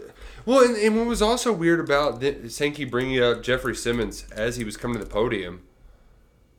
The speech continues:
is that, like, it was almost like he was saying, "Yeah, he, he's done good,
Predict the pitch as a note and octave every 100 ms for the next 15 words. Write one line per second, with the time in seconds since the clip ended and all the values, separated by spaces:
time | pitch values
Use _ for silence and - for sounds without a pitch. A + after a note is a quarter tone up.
0 | _ _ _ _ _ _ _ _ - -
1 | _ - - - C#3 E3 F3 E3 E3 -
2 | C#3+ E3+ D#3 F3+ G#3+ G#3 F3+ F3 D3 -
3 | D3+ C#3 B2 - _ _ _ _ _ -
4 | - _ _ G#2+ G#2+ E3 F#3 A#2+ F2+ -
5 | A#2+ A#2+ D#3 D3 B2+ E3 F3 F3+ G#3 A3
6 | F3+ F3 A#3 G3+ C#3+ D3